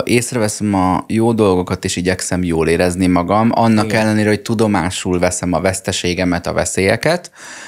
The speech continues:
Speaker 1: vagy állandóan ugye hisztizek, hogyha úgy tetszik, tehát hogy a kis, kis dolgokon is felhúzom magam, miközben csak a nagyokon kellene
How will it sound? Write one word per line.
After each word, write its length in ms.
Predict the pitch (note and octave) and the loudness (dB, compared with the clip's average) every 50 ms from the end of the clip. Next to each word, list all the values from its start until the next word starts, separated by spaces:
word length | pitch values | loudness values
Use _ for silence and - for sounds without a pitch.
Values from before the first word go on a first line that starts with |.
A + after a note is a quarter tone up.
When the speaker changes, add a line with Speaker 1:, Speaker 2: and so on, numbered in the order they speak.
| - - - | -20 -20 -16
Speaker 1:
vagy 420 | - F#2 G2 B2 B2+ C3+ C#3 - - | -8 -4 -2 0 2 0 0 -2 -2
állandóan 760 | - C3+ B2+ A#2+ A2+ A2 G#2+ G#2 G2+ F#2+ G2 G2+ G2+ G#2+ F#2 F2 | -2 0 0 0 0 0 -2 -2 0 0 0 0 0 0 0 0
ugye 440 | G2+ G2 G2+ F#2+ G2 G2 G2 - - - G#2+ - | 0 2 2 4 4 2 2 0 -2 -6 -10 -6
hisztizek, 520 | - A2+ G2+ - - G#2+ F#2 F#2 F#2 F2+ - | -2 -2 -2 -2 0 0 0 2 0 0 0
hogyha 300 | - F2+ F2+ - G#2 F#2 | -2 -4 -2 0 0 0
úgy 180 | F2 F2 F2 | 0 0 -2
tetszik, 440 | - F#2 F2 - - - G#2+ A2 - | -2 -2 -2 -2 -2 -2 -2 -2 -2
tehát 200 | - G2+ F#2+ - | -4 -8 -6 -4
hogy 160 | - G2 F#2 | -2 0 2
a 320 | G2 F#2+ F#2+ F#2+ G2 F#2 F#2 | 2 2 2 2 0 -2 -2
kis, 340 | - A#2 A2 - - - - | -2 -4 -4 -4 -4 -8 -8
kis 240 | - - B2 A2 G2+ | -4 -2 -2 0 2
dolgokon 480 | G#2 G2 E2+ E2 E2+ E2+ - - F2+ | 2 2 2 2 0 0 -2 -2 -2
is 140 | F2+ F2+ - | -2 -2 -2
felhúzom 560 | - - E2 E2 F2+ F#2 F2 E2+ F2+ F2+ F2 | 0 0 0 0 0 -2 -2 -2 0 0 2
magam, 300 | F2+ F2+ F2+ F2 F2+ F2 | 2 2 2 2 0 0
miközben 480 | F#2 F#2 F2+ - G2+ F#2 F2 F2+ F2 F2 | 0 0 -2 -2 -4 -4 -2 -2 -2 -2
csak 200 | F2+ - F#2+ - | -2 -2 -2 0
a 40 | G#2+ | 0
nagyokon 720 | F#2+ F#2+ F#2+ F#2+ G2+ G2 F2+ F2 F2 - - E2+ E2+ E2+ E2+ | 2 4 4 4 2 2 0 -2 -2 -2 -2 0 0 0 0
kellene 720 | E2+ - F#2 E2+ E2+ E2+ E2+ E2+ D#2+ D#2+ D2+ - - - | 0 0 0 2 2 2 2 2 2 2 0 -2 -4 -8